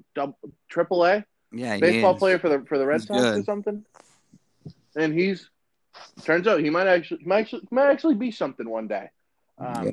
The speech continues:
Speaker 1: so again, just, just like Chris just said, rest in peace to Pedro Gomez. Uh, baseball's not gonna be the same without you.
Speaker 2: Absolutely not. Baseball and E S P N lost a great one.
Speaker 1: Exactly.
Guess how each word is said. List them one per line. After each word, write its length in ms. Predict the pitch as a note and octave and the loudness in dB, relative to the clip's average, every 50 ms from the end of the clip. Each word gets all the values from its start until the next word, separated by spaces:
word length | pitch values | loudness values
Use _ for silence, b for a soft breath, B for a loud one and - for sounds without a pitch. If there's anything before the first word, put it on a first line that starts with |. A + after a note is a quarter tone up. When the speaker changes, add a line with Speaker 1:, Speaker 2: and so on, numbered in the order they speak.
| G2+ | -6
Speaker 1:
so 360 | _ - - D#3 C#3+ C3+ C3 | _ 0 2 2 4 4 2
again, 380 | B2 C3+ D#3 E3 D#3+ D3+ D3+ D3+ | 0 0 0 0 0 0 -4 -6
just, 220 | D3 D3 C#3 - - - D3+ _ _ _ _ _ _ _ _ _ _ | -12 -14 -16 -18 -20 -20 _ _ _ _ _ _ _ _ _ _ _
just 140 | C3+ C3 - | -12 -8 -6
like 140 | C#3 C3+ | -6 -6
Chris 240 | - - C3+ B2+ - | -4 -4 -6 -6 -6
just 200 | - - A#2+ - | -12 -18 -16 -8
said, 280 | - B2+ A#2 A2+ G#2+ A2 - _ _ _ _ _ _ _ _ _ _ _ _ _ - | -4 -2 -2 -2 -4 -8 -14 _ _ _ _ _ _ _ _ _ _ _ _ _ 0
rest 240 | C#3 D3+ D3+ C#3 - | 0 0 0 0 -4
in 80 | B2+ | -10
peace 180 | A#2 B2+ A#2+ G#2+ | -8 -8 -8 -8
to 80 | _ _ | _ _
Pedro 260 | - A#2 A2 G#2 G2+ | -10 -10 -8 -8 -8
Gomez. 460 | G#2 G#2+ G#2+ G#2+ G#2+ G#2 G#2 - - _ _ _ _ _ _ _ _ _ _ _ _ _ - | -8 -8 -8 -6 -8 -8 -10 -12 -18 _ _ _ _ _ _ _ _ _ _ _ _ _ -2
Uh, 200 | G#2+ G#2+ G#2+ F#2 | 0 0 0 0
baseball's 420 | F2+ B2 B2+ A#2+ - B2 A#2+ A2 | -2 -4 -6 -4 -4 -6 -6 -6
not 100 | A#2+ A#2 A2 | -6 -8 -8
gonna 80 | G#2+ G#2 | -6 -6
be 100 | G#2 G#2 | -6 -8
the 60 | G2+ | -8
same 220 | - - G#2 G2+ | -8 -10 -10 -10
without 260 | F#2+ F#2+ F#2 F#2 - C#2+ | -8 -8 -8 -8 -8 -8
you. 140 | D#2+ F2+ - _ _ _ _ _ _ _ - - - - - - | -10 -12 -14 _ _ _ _ _ _ _ -18 -16 -16 -10 0 2
Speaker 2:
Absolutely 440 | G2+ G2+ F#2+ - - G2+ F#2+ F#2+ | 2 2 2 2 4 4 6 8
not. 360 | G2 G2 G2 G2 F#2+ G2 - - _ _ _ _ _ | 8 8 8 6 6 4 2 -2 _ _ _ _ _
Baseball 360 | - G2 G2+ - - G#2+ G#2 | 0 0 0 2 4 4 4
and 80 | G2+ G2 | 4 4
E 100 | G2 G2+ | 2 0
S 140 | G2 F#2 - | 0 -2 -4
P 140 | - - G2+ | -6 -4 -4
N 160 | G2+ G2 G2 | -2 -2 -2
lost 220 | G2+ F#2+ G2 - | -2 -2 -4 -4
a 40 | - | -6
great 220 | F#2+ G2 G#2 - | -4 -4 -4 -2
one. 220 | G2 G2 G2 G2 F#2+ _ _ _ _ _ _ _ _ _ _ _ _ _ _ _ _ | -4 -4 -6 -6 -10 _ _ _ _ _ _ _ _ _ _ _ _ _ _ _ _
Speaker 1:
Exactly. 640 | A#2 - A#2+ A#2 A#2+ A2 G#2+ - - F#2 F#2 G2 | -18 -8 -2 2 2 2 2 0 -4 -10 -14 -16